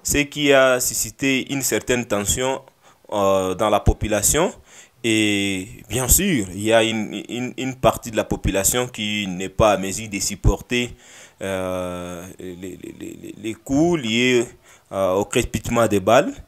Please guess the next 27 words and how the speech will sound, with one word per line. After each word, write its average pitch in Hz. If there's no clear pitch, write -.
C'est -
dans 196
ce -
contexte 110
qu'il 98
y 98
a 110
eu 123
juste 123
une, 95
un 127
petit 123
déplacement 113
de, 90
de, -
de 76
quelques, 117
quelques 131
familles 120
dans 101
les 98
territoires 101
de 92
Nyiragongo. 110
Oui, 104
la 117
population 131